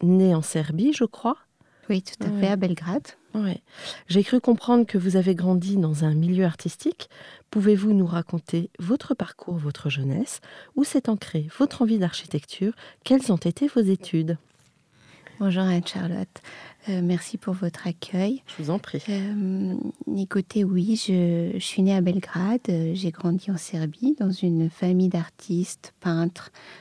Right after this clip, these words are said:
Speaker 2: architectes et ingénieurs, donc dans un milieu, euh,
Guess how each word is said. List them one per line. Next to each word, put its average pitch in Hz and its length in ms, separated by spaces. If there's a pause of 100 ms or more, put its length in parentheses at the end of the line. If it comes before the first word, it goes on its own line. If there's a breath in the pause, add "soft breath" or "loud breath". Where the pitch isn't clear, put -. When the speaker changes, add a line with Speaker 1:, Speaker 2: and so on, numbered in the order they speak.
(120 loud breath)
Speaker 2:
architectes - 680
et 156 40
ingénieurs, 160 580 (120)
donc 196 200
dans 175 200
un 160 80
milieu, 165 720 (800 loud breath)
euh, - 40